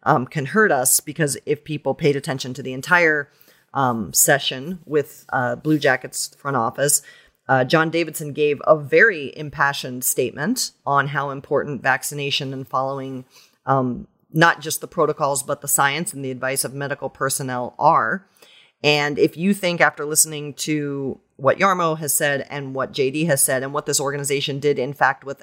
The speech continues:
an assistant coach already, that they're just like, "Ah, whatever, we don't care, make it someone else's problem,"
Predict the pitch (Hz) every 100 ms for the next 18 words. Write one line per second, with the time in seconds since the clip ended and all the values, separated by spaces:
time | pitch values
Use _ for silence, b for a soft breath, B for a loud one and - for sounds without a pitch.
0 | - 147 143 - 147 - 139 - 156 156
1 | 127 123 135 180 110 135 b b b b
2 | _ 156 151 160 151 156 214 202 202 165
3 | 160 165 170 165 165 143 156 156 - 139
4 | 135 143 151 139 - 135 117 123 123